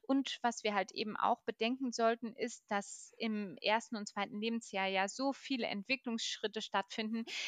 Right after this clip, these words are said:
die noch viel mehr bedürfen als jetzt wirklich nur Nahrungsaufnahme, weil Stillen oder auch die Flasche geben ist ja immer auch Nähe, ist ja immer, ich hol mir Sicherheit, ich, ich tank wieder auf an Nähe bei meiner Mama oder bei meinem Papa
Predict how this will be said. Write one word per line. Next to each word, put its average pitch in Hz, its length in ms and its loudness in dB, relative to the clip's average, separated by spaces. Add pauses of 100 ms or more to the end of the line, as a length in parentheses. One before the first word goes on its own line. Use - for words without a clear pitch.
(160)
die 233 100 0
noch 220 160 0
viel 269 300 0
mehr 226 280 8
bedürfen 247 720 0
als - 680 -2
jetzt - 280 -4
wirklich 233 320 -4
nur 220 200 2
Nahrungsaufnahme, 196 1160 2
weil 170 320 8 (360)
Stillen 262 500 2
oder 202 200 4
auch - 80 -4
die 202 120 -8
Flasche 214 340 2
geben 214 280 -2
ist 208 160 -6
ja 214 80 2
immer 220 460 2
auch - 180 2
Nähe, 202 600 4
ist - 160 -2
ja 220 80 2
immer, 226 400 2
ich - 200 -2
hol 233 160 4
mir 208 340 4
Sicherheit, 220 720 2
ich, - 320 -4
ich - 180 -4
tank 233 340 6
wieder - 280 2
auf 247 260 8
an 202 160 -2
Nähe 233 220 4
bei 196 160 0
meiner 180 240 4
Mama 208 280 6
oder 190 140 6
bei 175 100 4
meinem 170 220 0
Papa 269 400 0